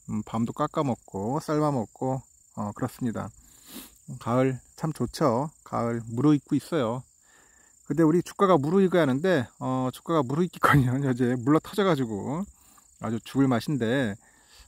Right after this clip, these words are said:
어, 조금만 기다려보세요. 뭐 좋은 날은 반드시 오리라 봅니다. 음, 항상 기회는 오게 되어 있습니다. 그 기회를 위해서 우리가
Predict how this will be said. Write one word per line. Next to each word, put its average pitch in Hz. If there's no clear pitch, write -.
어, 110
조금만 170
기다려보세요. 120
뭐 113
좋은 127
날은 131
반드시 113
오리라 110
봅니다. 104
음, 113
항상 135
기회는 139
오게 120
되어 120
있습니다. 120
그 127
기회를 143
위해서 113
우리가 113